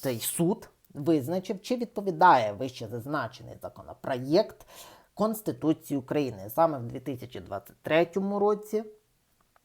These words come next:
К С У виніс остаточний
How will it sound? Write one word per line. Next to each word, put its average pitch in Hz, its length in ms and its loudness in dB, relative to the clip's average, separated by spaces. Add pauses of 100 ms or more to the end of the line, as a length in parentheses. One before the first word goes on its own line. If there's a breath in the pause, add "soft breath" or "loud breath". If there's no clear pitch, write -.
(120)
К 165 100 2 (140)
С - 200 -12
У 220 240 2
виніс 135 640 2
остаточний 127 760 -6